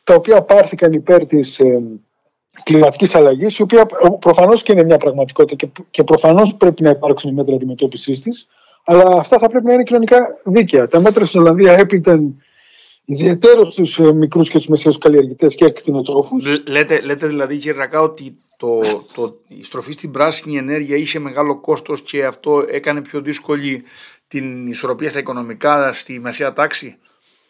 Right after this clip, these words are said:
Speaker 1: Όχι, όχι. Αφορούν συγκεκριμένες αγροτικές και κτηνοτροφικές πολιτικές για τον περιορισμό των εκπομπών από την γεωργία
Speaker 2: Μμμ.
Speaker 1: και την κτηνοτροφία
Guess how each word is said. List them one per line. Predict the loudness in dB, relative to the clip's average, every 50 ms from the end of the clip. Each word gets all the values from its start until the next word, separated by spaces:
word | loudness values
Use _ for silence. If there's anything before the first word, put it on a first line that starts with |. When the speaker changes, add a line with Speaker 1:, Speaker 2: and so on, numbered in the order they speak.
| _ _
Speaker 1:
Όχι, | 2 4 4 4 4 4 2
όχι. | 2 4 2
Αφορούν | 2 2 2 2 2 4 4 2 0
συγκεκριμένες | 0 0 0 0 2 2 2 4 4 4 4 4 2 2 2
αγροτικές | 2 4 4 4 2 2 2 0 0 0 2
και | 0 -2
κτηνοτροφικές | -2 -2 0 0 2 0 0 0 0 0 0 2
πολιτικές | 2 0 0 0 -2 -2 0 2 2 2 0 -6 -12
για | -2 0 0 0
τον | 0 0 0
περιορισμό | 2 4 6 4 4 4 2 -2 -2
των | 0 0 0
εκπομπών | 0 -2 0 0 0 2 4 4 4 4 4 2 0
από | -4 -2 0 0 0
την | 0 0 -2 -2 -2 -4
γεωργία | -6 0 2 4 4 4 4 4 4 4
Speaker 2:
Μμμ. | 2 0 -6 -20 -20 -4
Speaker 1:
και | 0 2 2
την | 2 0 -2
κτηνοτροφία | -2 -2 -2 -2 -2 -2 -4 -4 2 4 4 4 4 2 -2